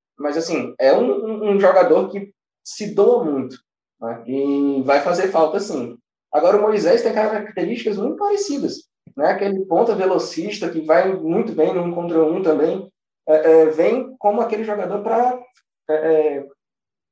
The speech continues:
suprir a necessidade que foi deixada, né? Sai um, entra o outro, muito parecido.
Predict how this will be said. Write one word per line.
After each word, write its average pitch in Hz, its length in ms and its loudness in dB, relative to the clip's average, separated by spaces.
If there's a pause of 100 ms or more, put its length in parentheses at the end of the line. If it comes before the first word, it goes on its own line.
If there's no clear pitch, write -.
(160)
suprir 226 440 0
a - 40 2
necessidade 269 580 2
que 254 80 -6
foi 247 280 2
deixada, - 580 0 (120)
né? - 280 -8 (340)
Sai 180 400 2
um, 254 440 -2
entra 202 220 -2
o 190 40 -2
outro, - 320 0
muito 254 300 -2
parecido. 240 580 -4